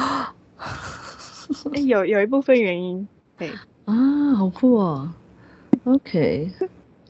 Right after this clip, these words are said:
Speaker 2: <laughs> 我觉得这个应该在，我觉得身边的人也有一些这样的状况，就是我在，就我的观察。
Speaker 1: 嗯。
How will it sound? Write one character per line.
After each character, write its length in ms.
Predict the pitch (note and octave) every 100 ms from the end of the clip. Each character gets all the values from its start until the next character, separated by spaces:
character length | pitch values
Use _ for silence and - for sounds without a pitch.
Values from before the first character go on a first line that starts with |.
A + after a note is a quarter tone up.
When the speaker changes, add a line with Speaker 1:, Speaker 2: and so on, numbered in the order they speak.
| _ _
Speaker 2:
<laughs> 880 | _ _ _ _ _ _ _ - - A#3+
我 120 | B3
觉 80 | D4+
得 80 |
这 140 | E4 E4+
个 260 | C#4+ B3+ - _ _ _
应 100 | C#4
该 220 | D4 D4+
在， 440 | C#4 C#4+ C4+ A3+ G#3 _ _ _ _
我 100 | -
觉 80 | A3
得 80 | C#4
身 240 | C#4 C4+
边 200 | C4 C4
的 100 | B3+
人 240 | G3 E3+ E3+
也 160 | E3+ -
有 200 | F#3 E3+
一 60 |
些 240 | F#3 F#3 F#3
这 100 | G3
样 140 | E3
的 100 | C#3+ -
状 200 | F3+ -
况， 180 | - -
就 80 |
是 80 | A3
我 140 | A3 F3+
在， 300 | F#3 F3 -
就 120 | -
我 80 | G3
的 80 | D#3+
观 280 | - C#3 -
察。 180 | - - _ _ _ _
Speaker 1:
嗯。 500 | E3+ D#3 C3+ G#2 C#3